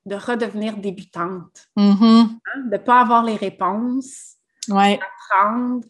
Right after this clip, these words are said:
Speaker 1: Puis moi, j'ai, moi aussi, là, c'était, c'était tr-, c'était rendu beaucoup trop confortable. J'appelais ça, euh, puis souvent, je réfère comme j'étais dans mes grosses pantoufles confortables, là, puis à un moment donné, je les ai serrées, puis je dis, « Ok, on,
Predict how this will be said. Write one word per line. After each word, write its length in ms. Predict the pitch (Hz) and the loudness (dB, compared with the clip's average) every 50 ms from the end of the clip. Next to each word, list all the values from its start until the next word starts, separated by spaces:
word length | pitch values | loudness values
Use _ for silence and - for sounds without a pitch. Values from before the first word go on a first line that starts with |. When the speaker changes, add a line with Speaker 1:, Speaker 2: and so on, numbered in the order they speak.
| _ _ _ | _ _ _
Speaker 1:
Puis 100 | - 214 | -4 -2
moi, 140 | 226 240 254 | 0 2 2
j'ai, 140 | 247 247 - | 2 0 -2
moi 220 | 196 226 240 247 247 | -2 -2 0 0 0
aussi, 340 | 226 - - - 269 269 269 | -2 -4 -2 0 0 2 2
là, 160 | 240 233 226 | 2 -2 -4
c'était, 480 | 226 - - 202 190 175 180 175 147 123 | -6 -6 -6 -2 0 0 0 0 -2 -6
c'était 380 | - - 185 175 170 170 160 - | -8 -6 -6 -4 -4 -4 -8 -10
tr-, 120 | - - - | -16 -20 -20
c'était 180 | - - - 233 | -12 -4 -2 0
rendu 260 | 208 226 220 214 214 220 | 0 2 0 0 -2 -2
beaucoup 300 | 208 196 240 240 - 269 | -2 -2 -4 -4 -4 -6
trop 240 | - - - 254 247 | -8 -4 -4 -4 -4
confortable. 960 | 247 - 247 226 214 220 - 202 - - - - 190 165 180 233 285 277 262 | -2 -2 -2 -2 -2 -2 -2 -4 -4 -4 -4 -2 0 2 4 4 4 2 2
J'appelais 280 | 220 226 208 - 233 214 | 2 0 0 0 -2 -6
ça, 360 | - - 240 240 240 240 226 | -4 -2 0 0 2 2 2
euh, 180 | 202 190 185 - - _ _ _ _ | 2 2 -2 -6 -10 _ _ _ _
puis 120 | - 202 202 | -14 -12 -12
souvent, 360 | - - 247 208 220 240 269 | -8 -8 -2 2 4 4 4
je 140 | 269 208 240 | 4 2 2
réfère 440 | 214 220 214 214 - 220 233 240 240 | 0 -2 -2 0 0 2 2 2 0
comme 140 | - 233 226 | -2 -6 -6
j'étais 180 | 220 - 226 | -6 -6 -6
dans 160 | 202 202 202 202 | -4 -2 -2 -2
mes 140 | 208 202 | -4 -6
grosses 280 | 190 202 208 226 226 - | -6 -4 -6 -6 -6 -6
pantoufles 420 | - 226 196 180 175 - 226 220 - | -4 -4 -4 -4 -6 -10 -12 -12 -10
confortables, 720 | - 185 180 - 180 170 - - 180 170 202 220 220 233 240 | -10 -10 -8 -8 -10 -10 -4 0 0 2 2 0 0 -2 -2
là, 40 | 226 | -4
puis 180 | 226 - - | -4 -6 -6
à 40 | 185 | -6
un 20 | 175 | -4
moment 180 | 185 190 185 | -4 -4 -4
donné, 180 | 185 190 196 196 | -4 -4 -4 -6
je 160 | 202 202 190 | -6 -4 -2
les 200 | 190 185 180 165 | -2 -2 -2 -2
ai 40 | 190 | -4
serrées, 640 | 185 - - 196 170 165 170 175 175 190 196 196 196 | -4 -2 -2 -2 0 -2 -4 -6 -6 -6 -6 -6 -6
puis 80 | 196 - | -10 -14
je 40 | 175 165 | -16 -14
dis, « 100 | 151 170 165 165 - 175 175 175 - | -12 -12 -12 -10 -8 -8 -8 -8 -10
Ok, 60 | |
on, 20 | - | -12